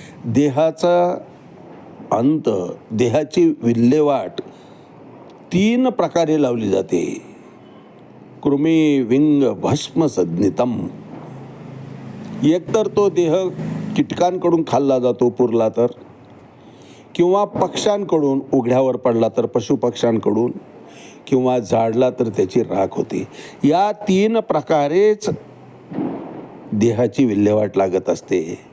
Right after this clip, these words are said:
मग असा नाशिवंत देह,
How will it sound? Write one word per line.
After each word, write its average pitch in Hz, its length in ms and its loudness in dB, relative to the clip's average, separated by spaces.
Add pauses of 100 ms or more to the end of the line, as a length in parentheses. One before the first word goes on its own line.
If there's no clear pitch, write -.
(1300)
मग 196 140 2 (120)
असा 220 580 0 (520)
नाशिवंत 233 800 2
देह, 139 360 2